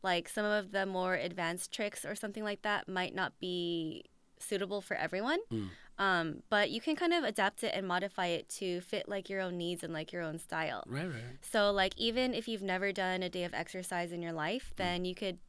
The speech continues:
Speaker 1: do pole dancing and you'll actually be surprised, like, how much progress you can make.
Speaker 2: Mm-hmm.
Speaker 1: Um, but there are definitely some people who pick it up a little bit faster than others, but I think
Speaker 2: Mm.
Speaker 1: that's just with any kind of exercise
Speaker 2: Yeah.
Speaker 1: too.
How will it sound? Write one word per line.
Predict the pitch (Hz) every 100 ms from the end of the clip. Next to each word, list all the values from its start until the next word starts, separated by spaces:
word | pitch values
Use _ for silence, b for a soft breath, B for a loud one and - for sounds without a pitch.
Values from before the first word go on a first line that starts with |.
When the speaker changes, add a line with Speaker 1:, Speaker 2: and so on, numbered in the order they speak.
| -
Speaker 1:
do | 202 196
pole | -
dancing | 170 165 175 202
and | 196
you'll | 202 226
actually | 269 381
be | 381 359
surprised, | 247 226 180 180 160
like, | 156 139
how | - 185 180 185 185
much | 175 - - -
progress | - 185 185 165
you |
can | 165 156
make. | 127 - - 101
Speaker 2:
Mm-hmm. | 107 123 139 139 - -
Speaker 1:
Um, | 185 180 165 147 147 180 _ - b b b b b b - -
but | 247 233 -
there | 240
are | 240 262
definitely | 233 220 247
some | 240 233
people | 226 226 220
who | 220
pick | 220 220
it | 196
up | 190 - _
a | 208
little | 208
bit | 196 -
faster | 175 180 190
than | 185
others, | 175 165 240 349 -
but | -
I | 226
think | 226
Speaker 2:
Mm. | 392
Speaker 1:
that's | 523
just | 480 -
with | 320
any | 190 220
kind | 226 170
of | -
exercise | - - 170 147 147 -
Speaker 2:
Yeah. | 151
Speaker 1:
too. | 82